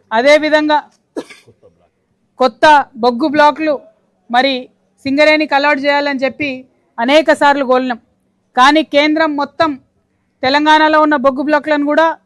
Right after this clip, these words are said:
జాతీయ స్థాయిలో లిస్టులో పెట్టి మీరు కూడా వేలం పాటలో పాల్గొనండి అని చెప్పి చెప్తా ఉన్నారు. వస్తే వస్తది, లేకపోతే లేదు సింగరేణికి అని చెప్తా ఉన్నారు. దానివల్ల నష్టం ఎవరికి జరుగుతుంది?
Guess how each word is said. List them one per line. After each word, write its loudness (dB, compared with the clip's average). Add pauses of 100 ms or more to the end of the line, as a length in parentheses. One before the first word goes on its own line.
(340)
జాతీయ 2
స్థాయిలో 2
లిస్టులో -2
పెట్టి -2 (440)
మీరు -4
కూడా 0
వేలం 0
పాటలో -6
పాల్గొనండి -4
అని -8
చెప్పి -8
చెప్తా -4
ఉన్నారు. -6 (420)
వస్తే 2
వస్తది, 4
లేకపోతే 0
లేదు 0
సింగరేణికి -6
అని -6
చెప్తా -6
ఉన్నారు. -10 (440)
దానివల్ల 0
నష్టం -4
ఎవరికి -2
జరుగుతుంది? -6